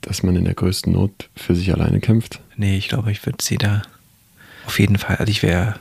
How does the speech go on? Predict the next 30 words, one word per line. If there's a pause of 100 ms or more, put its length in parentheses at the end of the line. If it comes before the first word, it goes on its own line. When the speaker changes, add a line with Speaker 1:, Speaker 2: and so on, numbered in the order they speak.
Speaker 1:
Das
kann
man
Speaker 2:
ohne
Speaker 1:
nicht
Speaker 2:
meine,
Speaker 1:
trennen,
ne?
Speaker 2:
ohne
meine (280)
Tochter
wär
ich
da
vom
Berg
nicht
gegangen. (500)
Also
zum
einen
hätten
wir (580)
so
eine
Art
von
Tour
nicht
gemacht,